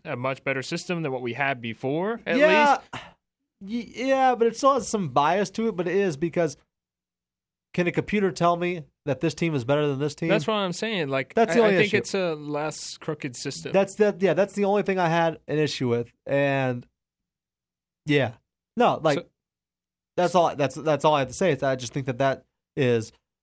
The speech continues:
Speaker 2: was the big issue with the B C S. It's like the eye test was the big, made, we all know that. That's the factor. That's why
Speaker 1: Yeah,
Speaker 2: they
Speaker 1: that's
Speaker 2: brought
Speaker 1: a
Speaker 2: this,
Speaker 1: big thing.
Speaker 2: that's why
Speaker 1: It
Speaker 2: they
Speaker 1: should
Speaker 2: brought
Speaker 1: be.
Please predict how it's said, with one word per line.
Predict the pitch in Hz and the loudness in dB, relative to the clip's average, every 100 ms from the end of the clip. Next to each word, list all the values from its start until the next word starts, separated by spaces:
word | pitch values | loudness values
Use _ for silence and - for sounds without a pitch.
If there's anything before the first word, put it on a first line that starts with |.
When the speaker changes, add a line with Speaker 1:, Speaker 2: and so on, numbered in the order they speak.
| _ _ _ | _ _ _
Speaker 2:
was | 170 131 120 | -4 -2 0
the | 123 | 0
big | 143 143 | 0 0
issue | 143 139 | -2 -4
with | |
the | 123 | -4
B | 123 | -4
C | 123 139 | -2 0
S. | 127 | -2
It's | - | -2
like | 123 117 _ _ | -4 -4 _ _
the | 135 165 | 0 4
eye | 208 | 4
test | 208 180 143 | 2 0 0
was | 143 123 | -2 -4
the | |
big, | 123 147 139 | -2 0 0
made, | 143 143 131 139 | -2 -2 -2 -2
we | 143 | 0
all | 127 | 0
know | 120 | 0
that. | 117 113 | -4 -4
That's | 135 139 | -4 -2
the | 156 | -2
factor. | - 151 139 127 | 0 0 0 -2
That's | 127 131 | -4 -2
why | 143 139 | 0 2
Speaker 1:
Yeah, | |
Speaker 2:
they | 175 | 2
Speaker 1:
that's | 127 | 0
Speaker 2:
brought | 190 | 0
Speaker 1:
a | |
Speaker 2:
this, | 214 | -2
Speaker 1:
big | 202 | -4
thing. | 240 262 104 113 | -6 -8 -8 -6
Speaker 2:
that's | 139 | 0
why | 160 | 2
Speaker 1:
It | |
Speaker 2:
they | 151 | 2
Speaker 1:
should | 131 | 4
Speaker 2:
brought | 151 147 | 4 4
Speaker 1:
be. | 107 | 0